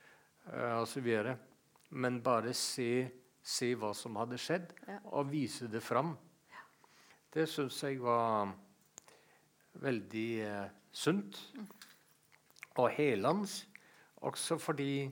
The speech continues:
Speaker 1: jeg følte for første gang at jeg på en måte fikk kontroll over mitt eget liv
Speaker 2: Ja.
Speaker 1: ved å kunne forvandle det til litteratur.
Speaker 2: Mm.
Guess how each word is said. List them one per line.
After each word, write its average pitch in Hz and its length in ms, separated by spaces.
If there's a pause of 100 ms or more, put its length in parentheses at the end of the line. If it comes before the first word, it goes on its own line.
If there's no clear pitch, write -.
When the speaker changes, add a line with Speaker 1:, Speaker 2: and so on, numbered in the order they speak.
(320)
Speaker 1:
jeg 143 200
følte 113 560
for 123 180
første - 400
gang 104 300
at 123 220
jeg 117 140
på - 120
en 135 60
måte 107 380
fikk - 360 (520)
kontroll 127 560
over 123 220
mitt 127 220
eget 107 360
liv 147 300
Speaker 2:
Ja. 196 100 (840)
Speaker 1:
ved 117 280
å 113 260
kunne 113 720 (320)
forvandle 107 640
det 104 200
til 113 160 (120)
litteratur. 117 540 (160)
Speaker 2:
Mm. 190 200